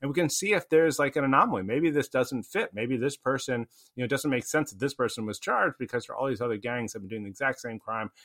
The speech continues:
at the exact time at the, at the same place. Or quantitatively, maybe we can figure out, uh,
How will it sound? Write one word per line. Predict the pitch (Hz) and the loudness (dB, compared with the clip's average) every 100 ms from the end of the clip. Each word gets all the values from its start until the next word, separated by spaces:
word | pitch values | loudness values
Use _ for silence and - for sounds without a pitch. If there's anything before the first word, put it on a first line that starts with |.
| _ | _
at | 110 | -8
the | 120 | -6
exact | 107 117 110 | -2 -2 -2
time | - 101 98 | -2 -6 -4
at | 92 | -8
the, | - - | -12 -18
at | 117 | -14
the | 107 | -14
same | - 92 90 | -14 -16 -16
place. | - 131 - - _ _ _ | -14 -16 -16 -20 _ _ _
Or | 156 170 160 | 6 6 6
quantitatively, | 156 220 294 226 120 98 104 92 92 | 4 4 4 4 2 2 -4 -8 -4
maybe | 127 160 170 | 2 4 4
we | 151 | 2
can | 143 127 | 0 -2
figure | - 139 135 113 | -4 -4 0 2
out, | 117 147 135 120 - - - | 4 4 4 2 -4 -20 -12
uh, | - 117 113 | 0 4 6